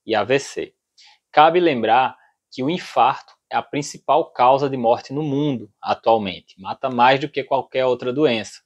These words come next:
E o A V C é a segunda causa de morte.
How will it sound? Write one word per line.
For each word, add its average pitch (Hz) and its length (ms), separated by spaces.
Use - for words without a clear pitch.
E 123 80
o 151 60
A 160 80
V 175 160
C 165 400
é 127 60
a 131 80
segunda 147 480
causa 123 400
de 135 80
morte. 104 520